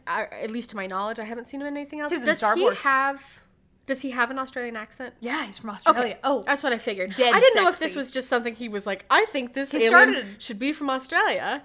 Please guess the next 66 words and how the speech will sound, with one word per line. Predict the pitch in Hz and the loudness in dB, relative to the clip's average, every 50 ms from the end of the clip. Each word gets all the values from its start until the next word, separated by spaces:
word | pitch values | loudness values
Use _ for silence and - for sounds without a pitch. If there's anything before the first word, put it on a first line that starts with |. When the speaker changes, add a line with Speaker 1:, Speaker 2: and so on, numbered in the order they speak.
| - - - | -14 -18 -14
Speaker 2:
He | 247 | -10
started | - - 370 392 339 269 | -4 -2 -2 -2 -2 -4
in | 226 220 | -6 -6
Thunder | 247 262 240 226 | -4 -4 -4 -2
Down | 202 196 190 202 | -4 -2 -2 -2
Under, | 240 226 - 160 135 156 | -4 -4 -6 -10 -16 -16
and | - 220 | -14 -10
then | 214 214 | -10 -6
he | 220 | -2
got | 220 208 208 | -2 -2 -2
his | 208 196 | -2 -4
way | 214 214 208 190 | -6 -6 -6 -6
into | 190 180 | -6 -6
act-, | 185 208 208 214 | -6 -6 -8 -8
I'm | 208 208 202 | -12 -14 -12
just | 208 196 180 - - | -12 -10 -8 -8 -10
kidding. | - - - - - 370 | -10 -12 -4 -4 -4 0
That | - - | 2 2
is | 494 - | 2 4
Speaker 1:
<laughs> | - - | 2 2
Speaker 2:
such | - 226 214 - | 2 2 0 0
a | 247 208 | -4 -6
lie. | 180 190 202 214 233 247 262 - - - - - - _ _ - | -4 -2 2 4 4 4 4 2 -2 -10 -18 -20 -20 _ _ 10
I | 254 285 302 | 10 12 12
would | - 294 240 | 10 8 6
go | 226 240 | 6 6
Speaker 1:
He's | 233 254 | 6 6
Speaker 2:
see | 269 | 6
Speaker 1:
like, | 277 262 277 | 6 6 8
Speaker 2:
it, | 277 262 254 | 8 8 8
though. | 262 269 247 240 247 247 359 370 349 | 10 10 12 12 10 10 8 6 4
Speaker 1:
"Absolutely." | 294 233 196 - 175 | 2 0 -2 2 8
Speaker 2:
I | - - - | 10 10 10
would | 302 294 269 233 - | 10 6 2 0 -2
fly | - - 262 233 226 226 226 | -8 -4 2 4 4 4 6
all | 240 269 269 269 | 6 6 6 6
the | 262 254 | 4 2
way | 254 247 233 | 0 0 0
down | 214 233 214 202 202 202 | 2 4 4 4 4 2
there | 190 190 196 | -2 -4 -4
to | 196 214 330 | -2 -4 -4
see. | - - 285 233 208 190 190 202 220 - - 349 339 - 370 - 415 | -2 0 0 0 0 0 -2 -4 -6 -6 -8 -8 -8 -8 -8 -8 -6
Speaker 1:
<laughs> | 233 220 220 262 - - - - | -6 -6 -6 -8 -12 -10 -6 4
Speaker 2:
I | 269 453 539 508 381 202 | 6 8 8 8 8 6
don't | 233 214 190 | 2 -2 -2
know | 190 208 | -4 -2
what | 208 247 247 | 0 0 0
it | 240 240 | 2 0
is | 254 247 | 0 -2
about | 233 - 202 220 220 214 | -2 -2 -2 -2 -2 -2
him. | 220 196 185 | -6 -8 -4
I | 180 214 247 254 | 0 0 0 0
am | 226 202 185 180 175 - - - | 0 -2 -6 -8 -10 -12 -6 0
absolutely | 226 233 233 233 - - 233 180 165 196 | 2 2 2 0 -2 -6 -10 -8 -8 -8
in | 196 190 | -8 -2
love | 190 403 | 0 0
Speaker 1:
He's | 571 - | 0 2
Speaker 2:
with | - 427 | 2 4
Speaker 1:
hot. | 494 480 - - | 4 4 4 2
Speaker 2:
him. | 202 | 0
Speaker 1:
He's | 294 320 330 370 | -4 -2 -2 -2
even | 427 - 359 247 | -2 -4 -4 -2
hot | - 202 185 | -2 -2 -2
as | 180 170 - | -2 -6 -12
an | 156 151 | -14 -12
alien. | 160 175 226 240 - - - - - 214 | -10 -10 -10 -10 -12 -16 -20 -20 -20 -20